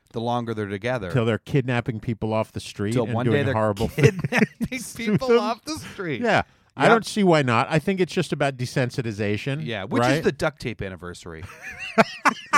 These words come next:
Speaker 2: Uh, uh, for Deb and I, that would be the, uh, first one.
Speaker 1: That's right.
Speaker 2: That was, that was how, uh, we had our first date.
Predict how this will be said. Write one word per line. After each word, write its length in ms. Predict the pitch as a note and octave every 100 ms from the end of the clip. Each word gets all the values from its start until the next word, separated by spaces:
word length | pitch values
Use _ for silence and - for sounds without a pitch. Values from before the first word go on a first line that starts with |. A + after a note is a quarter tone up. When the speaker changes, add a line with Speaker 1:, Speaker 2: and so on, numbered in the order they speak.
| - - D4 - A#3+ - - C#4+ B3 - - G#3+ - - G#3 _ A#3+ - - - - - A3+ - F#3+ - F3 _ - _ - - _ - G3+ F#3+ F#3 B3+ C4 F#3 -
Speaker 2:
Uh, 520 | A3 G#3+ G3 F3 D3 - _ _ -
uh, 240 | C3 B2+
for 220 | B2+ - C3
Deb 260 | B2+ C3
and 100 | D3+
I, 160 | D#3 E3+
that 160 | C#3+
would 140 | C#3 A#2+
be 120 | B2+
the, 240 | A#2 A#2+ A#2
uh, 60 |
first 340 | A2 D#3+ F3 -
one. 200 | F2 D#2 -
Speaker 1:
That's 200 | A2+ -
right. 260 | B2 B2 G#2+
Speaker 2:
That 220 | F#2 G2+
was, 240 | G#2+ F#2
that 240 | - G#2 G2+
was 220 | G#2+ G#2
how, 300 | A#2 G#2+ A2
uh, 260 | G#2 G#2+ G#2 - - F2
we 280 | G2 G#2
had 160 | G#2+ G#2+
our 80 | G#2+
first 320 | - G#2+ -
date. 260 | A2 C#3+